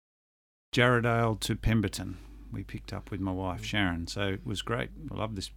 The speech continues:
Speaker 1: this part of the trail.
Speaker 2: Yeah. Often on, uh, Rod's Instagram, it's always around this area, around Nannup, on the, the Munda Biddi. So, I mean, we've already talked about Jarrah Wood and the Nalamia campsite in town. What are your thoughts on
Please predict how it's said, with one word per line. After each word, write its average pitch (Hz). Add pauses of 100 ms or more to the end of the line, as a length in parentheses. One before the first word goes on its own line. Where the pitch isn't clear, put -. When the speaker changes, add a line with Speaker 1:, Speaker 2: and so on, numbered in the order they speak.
Speaker 1:
this 127
part 98
of 92
the 87
trail. 92 (580)
Speaker 2:
Yeah. 120 (320)
Often 107
on, 101
uh, 101
Rod's 107
Instagram, 123
it's -
always 101
around 107
this 101
area, 104
around 98
Nannup, 98 (220)
on 113
the, 104 (280)
the 113
Munda 113
Biddi. 113 (840)
So, 160
I 143
mean, 147
we've 151
already 120
talked 113
about 104
Jarrah 104
Wood 104
and 104
the 101
Nalamia 101
campsite 107
in 98
town. 123
What 139
are 131
your 110
thoughts 101
on 98